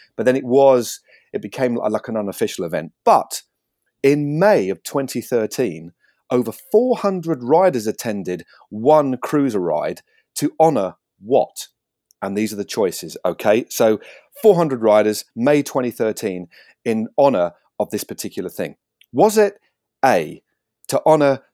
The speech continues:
Giant Dave, a black bear who died at the age of forty-five and was a popular animal,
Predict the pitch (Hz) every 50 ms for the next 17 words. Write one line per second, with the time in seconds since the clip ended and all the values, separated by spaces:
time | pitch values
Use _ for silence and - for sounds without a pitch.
0 | _ _ _ - 135 123 120 120 113 113 - - 123 110 98 87 80 80 80 -
1 | - - _ - 85 - - 165 185 160 147 - - _ 147 147 127 104 98 98
2 | 95 117 113 104 - 143 139 147 151 147 127 131 - 123 123 117 113 101 113 -
3 | - - 147 135 117 - 110 - - 156 151 127 107 104 104 101 - - 117 110
4 | 110 113 110 - _ _ - - 240 247 - - - 190 165 147 143 - 135 135
5 | 131 123 95 95 92 98